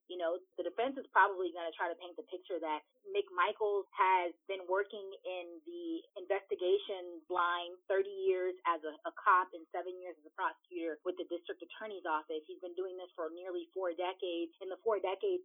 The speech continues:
that he's been serving the state of Georgia, there's no way that he would have remembered that he even encountered Mister Arbery. But then the prosecution is gonna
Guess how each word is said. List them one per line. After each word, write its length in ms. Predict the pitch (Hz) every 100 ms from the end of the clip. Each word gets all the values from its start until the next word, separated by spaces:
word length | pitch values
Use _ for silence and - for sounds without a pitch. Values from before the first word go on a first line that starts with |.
| 170
that 80 | 160
he's 160 | 175 175
been 160 | 175 165
serving 300 | 190 196 190
the 80 | 165
state 160 | - 170
of 80 | 156
Georgia, 480 | 160 180 185 175 165 - _ -
there's 220 | 214 202
no 240 | 190 196
way 400 | 170 170 185 196
that 240 | 180 165 156 -
he 380 | 185 185 180 170
would 140 | 180
have 140 | 180 165
remembered 560 | 170 170 175 190 185 165
that 160 | 165 170
he 240 | 180 175
even 220 | 175 160 170
encountered 800 | 165 - 170 180 185 165 151 165
Mister 320 | 185 - 190 -
Arbery. 480 | 170 165 165 165 - 165
But 160 | 196 196
then 320 | 202 190 175
the 80 | 160
prosecution 720 | 190 180 - 226 269 277 202
is 80 | -
gonna 320 | 196 170 160